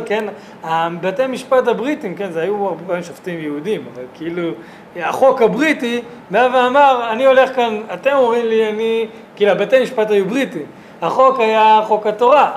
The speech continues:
חוק התורה אומר שעושים כאן שיימינג, אנחנו לא נותנים כזה דבר. מבחינתנו הם כפייה על הצדקה, ו-, אה, היו פוטרים את האבות ממזונות מוגדלים בעצם מגיל שש ומעלה. ואז אומר הרב הרצוג, "כל מתבונן בצדק ישפוט שהמצב דורש תיקון מתאים",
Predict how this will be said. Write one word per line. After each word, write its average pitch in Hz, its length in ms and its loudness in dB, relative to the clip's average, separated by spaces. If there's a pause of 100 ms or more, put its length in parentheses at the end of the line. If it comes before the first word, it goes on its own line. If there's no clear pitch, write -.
(120)
חוק 202 140 -6
התורה 226 340 -2
אומר 220 340 0
שעושים 180 580 -4
כאן 196 180 -8
שיימינג, 311 400 -4 (380)
אנחנו 262 340 2
לא 277 180 4
נותנים 247 280 -2
כזה 180 220 -2
דבר. 147 280 -4 (360)
מבחינתנו 233 420 -2
הם 254 120 0
כפייה 226 360 0
על 214 60 2
הצדקה, 208 640 0 (440)
ו-, 165 100 -4
אה, 220 760 2 (340)
היו 214 220 -2
פוטרים 220 420 -2
את 208 140 -6
האבות 180 400 -2
ממזונות 175 540 -8
מוגדלים 165 500 -8
בעצם 151 360 -10
מגיל 143 200 -16
שש 170 100 -20 (200)
ומעלה. 135 200 -14 (1200)
ואז 202 280 0
אומר 226 160 -2
הרב 240 320 2
הרצוג, 262 420 0
"כל 254 240 4
מתבונן 214 360 -6
בצדק - 300 -2
ישפוט 214 360 -6
שהמצב 185 360 -8
דורש 175 280 -6
תיקון 247 360 -8
מתאים", 233 400 -6